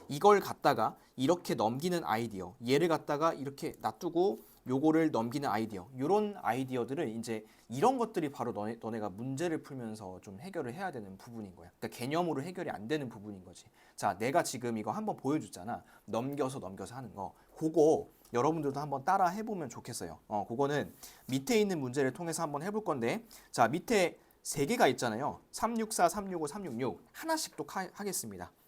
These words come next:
일단은 삼백육십사 번 있죠. 삼백육십사 번. 거기 나와 있는 세 문제 먼저 풀어보고, 여기서도 그런 아이디어 써, 써볼 수 있으면 한번 써보고, 같이 맞춰보고, 또 삼육오하고 삼육육 한번 해보겠습니다. 천천히 할 테니까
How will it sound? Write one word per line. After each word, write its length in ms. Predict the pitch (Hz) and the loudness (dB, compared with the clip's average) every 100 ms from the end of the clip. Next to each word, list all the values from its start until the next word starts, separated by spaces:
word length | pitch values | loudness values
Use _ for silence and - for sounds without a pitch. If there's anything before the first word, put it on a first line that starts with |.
| _ | _
일단은 580 | 156 185 220 190 180 175 - - _ | 0 4 6 6 4 0 -8 -20 _
삼백육십사 1120 | - - 294 285 269 - 131 135 - - - 117 | -6 -4 -4 -2 -2 0 -4 -4 -6 -8 -2 0
번 160 | 185 | 0
있죠. 280 | 82 - 87 | -4 -8 -10
삼백육십사 760 | - 202 208 165 98 - - 85 | -10 -10 -8 -8 -8 -10 -8 -4
번. 220 | 110 202 - _ | -4 -6 -14 _
거기 240 | - 175 247 | -4 0 6
나와 260 | 240 202 | 10 10
있는 160 | 160 135 | 8 2
세 160 | 135 | -2
문제 260 | 214 190 143 | -4 -2 -4
먼저 280 | 95 95 98 | -4 -6 -8
풀어보고, 680 | - 240 185 98 120 113 - _ - - - | -4 -2 -2 -2 2 2 0 _ -20 -20 -2
여기서도 420 | 110 151 160 135 | 0 0 -2 -4
그런 220 | 131 135 | -4 -2
아이디어 320 | 110 110 123 113 | 0 -2 -2 -4
써, 260 | - 175 - | -4 -6 -4
써볼 280 | 202 214 | -2 -2
수 80 | 208 | -2
있으면 240 | 196 - 123 | -4 -6 -6
한번 160 | 117 | -8
써보고, 640 | - 233 240 233 247 277 285 _ _ _ _ _ _ | -4 -2 0 2 2 2 -2 _ _ _ _ _ _
같이 300 | - 120 - | -8 -4 0
맞춰보고, 680 | 104 101 220 170 143 202 233 | 0 0 0 2 4 4 4
또 80 | 160 | -2
삼육오하고 600 | 156 190 180 151 156 147 | -6 -6 -4 -4 -2 -4
삼육육 520 | 151 202 185 139 110 | -6 -8 -8 -8 -8
한번 200 | 143 117 | -10 -10
해보겠습니다. 600 | 143 160 131 - 92 - | -10 -8 -8 -10 -14 -18
천천히 300 | - 180 180 | -18 -16 -10
할 100 | 165 | -8
테니까 520 | 185 180 135 143 107 | -8 -8 -2 2 2